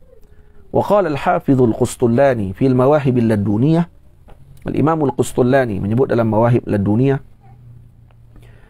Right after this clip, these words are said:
"Thumma inna jami'a ma warada min syaqqi as-sadri wa istiqraji al-qalbi wa ghairi dhalika min al-umuri al-khariqati lil-'adati." Inna jami'a ma warada min syaqqi as-sadri,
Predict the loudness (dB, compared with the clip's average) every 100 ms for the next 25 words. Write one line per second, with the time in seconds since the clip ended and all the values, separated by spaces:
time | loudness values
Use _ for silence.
0 | -20 -16 -2 0 2 0 0 0 0 2
1 | 0 0 0 2 2 2 2 0 0 0
2 | -2 -4 -4 -4 -2 -2 0 0 0 -2
3 | -4 0 0 2 0 -2 -2 -2 0 0
4 | 2 2 2 2 2 0 0 0 0 -2
5 | -6 -20 -20 -20 -20 -20 -20 -20 -8 0
6 | 0 0 0 0 2 2 2 0 0 0
7 | 2 0 0 -2 -2 0 2 2 0 0
8 | 0 -2 -2 -2 -4 -12 -20 -20 -20 -20
9 | -20 -20 -20 -20 -20 -20 -20 -16 -4 0
10 | 0 0 0 0 0 0 2 2 2 0
11 | 0 0 -4 -4 -6 -4 -4 -4